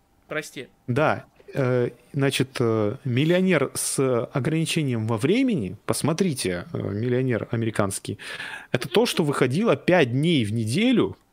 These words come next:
Speaker 2: по двадцать минут. И это, это можно было, это, это можно было смотреть реально пять дней в неделю. А, как люди смотрят Wheel of Fortune пять дней в неделю, и как смотрят Jeopardy пять дней в неделю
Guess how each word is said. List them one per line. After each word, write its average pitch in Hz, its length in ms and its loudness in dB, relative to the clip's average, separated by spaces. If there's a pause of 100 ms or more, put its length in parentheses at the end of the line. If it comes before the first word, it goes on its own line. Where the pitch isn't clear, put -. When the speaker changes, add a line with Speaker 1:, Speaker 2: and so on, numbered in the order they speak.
(240)
Speaker 2:
по 131 100 4
двадцать 165 300 2
минут. 117 440 -2 (580)
И 160 80 2
это, 160 460 0 (500)
это 180 200 2
можно 170 480 2
было, 165 320 2
это, 151 340 0
это 131 200 -2
можно 147 460 0
было 135 180 2
смотреть 131 680 0
реально 131 460 0
пять 139 320 2
дней 131 160 0
в 117 40 0
неделю. 110 560 0 (560)
А, 104 440 2 (140)
как - 180 0
люди 170 200 2
смотрят 156 440 2
Wheel 131 240 2
of - 40 -6 (100)
Fortune 175 400 2
пять 123 240 2
дней 120 120 0
в 117 40 0
неделю, 113 400 4
и - 20 -2
как 147 180 0
смотрят 180 320 0
Jeopardy 147 520 0
пять 98 200 -2
дней 98 160 0
в 95 40 -2
неделю 98 420 -4